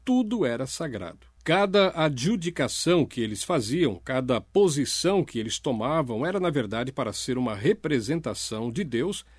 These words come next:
e de sua vontade. Era como uma mordomia vinda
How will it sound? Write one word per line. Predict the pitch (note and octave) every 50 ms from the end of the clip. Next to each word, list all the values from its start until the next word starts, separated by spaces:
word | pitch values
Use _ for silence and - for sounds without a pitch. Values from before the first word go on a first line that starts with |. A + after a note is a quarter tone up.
| - - _ _ _
e | G#3 G3+
de | F3 E3+ -
sua | - - B2 A2+
vontade. | G#2+ C3+ C#3+ B2+ - A2 G2 E2+ D#2 - - - - _ _ _ _ _ _ _ _ -
Era | - A#2+ E3 G3
como | - A3 A3 A#3
uma | G#3+ G#3 F#3+ F3
mordomia | D#3+ E3+ F#3 F#3+ F3 E3+ F#3 D3 A#2 B2 F#3 G3 D#3 A2 F#2+
vinda | F#2 F#2+ G2+ A2+ A#2+ B2+ C3+ C3